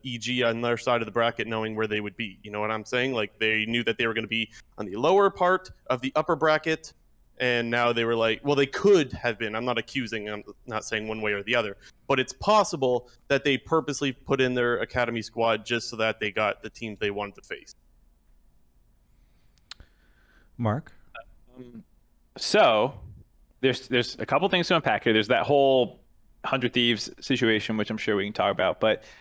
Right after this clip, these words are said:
Speaker 3: as far as I'm aware, and this was Azael who told this to me, which makes sense when I heard him say it, is in summer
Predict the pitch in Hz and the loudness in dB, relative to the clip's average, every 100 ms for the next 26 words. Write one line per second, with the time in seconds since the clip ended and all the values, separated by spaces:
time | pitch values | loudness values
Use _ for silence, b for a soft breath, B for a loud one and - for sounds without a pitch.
0 | B _ _ _ _ _ _ 120 135 - | B _ _ _ _ _ _ 0 0 0
1 | 131 185 220 196 190 175 151 82 78 - | 2 2 4 2 2 2 2 2 0 -4
2 | _ _ _ _ _ _ - 123 113 123 | _ _ _ _ _ _ -2 0 0 -2
3 | 143 120 110 127 131 113 107 113 107 - | 0 2 2 4 4 2 0 0 0 -2
4 | 104 98 123 117 - 151 - 95 110 98 | -6 -4 -4 -2 0 0 0 0 0 -2
5 | - 113 92 101 95 - B B B B | 0 0 0 -2 -4 -8 B B B B
6 | _ _ _ _ - 147 214 - 180 165 | _ _ _ _ -2 0 0 0 2 2
7 | 110 104 | 2 0